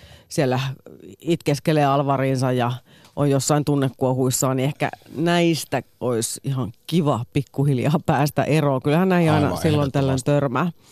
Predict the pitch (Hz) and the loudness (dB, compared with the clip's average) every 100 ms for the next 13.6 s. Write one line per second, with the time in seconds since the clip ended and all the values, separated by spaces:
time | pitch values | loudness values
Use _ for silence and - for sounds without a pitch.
0 | - - - - - - - 349 370 - | -18 -14 -14 -14 -20 -8 0 2 2 2
1 | 269 220 196 180 156 233 302 294 277 - | 4 4 4 2 2 0 2 2 2 2
2 | 202 185 175 160 127 73 110 - - - | 4 6 4 4 2 -2 -6 -10 -20 -4
3 | 202 220 339 - 202 220 220 180 185 208 | 0 2 2 2 2 4 4 2 2 2
4 | 247 208 160 160 151 156 165 233 254 208 | 4 2 2 0 2 2 4 4 4 4
5 | 180 165 180 247 277 233 170 156 - 151 | 4 2 0 0 0 0 0 0 0 0
6 | 104 151 196 180 196 208 - 165 139 139 | 2 2 2 4 2 0 -2 -2 -2 -2
7 | 131 127 117 120 175 196 180 190 180 170 | -2 -2 -2 -2 -2 0 0 0 2 4
8 | 170 - - - 185 - 254 269 214 143 | 2 -2 -10 -2 0 2 0 2 2 4
9 | 165 185 202 180 202 - 285 262 143 85 | 2 2 0 0 -2 0 2 2 2 -2
10 | 123 - - 208 247 208 226 208 190 - | -6 -10 -2 2 4 4 4 4 0 2
11 | 185 196 233 254 196 165 165 185 - 143 | 2 2 2 2 2 4 4 2 0 -2
12 | 147 143 143 175 170 185 - 117 123 139 | 0 0 0 0 0 0 -2 -2 -2 -2
13 | 190 170 139 104 87 | 0 2 2 0 -2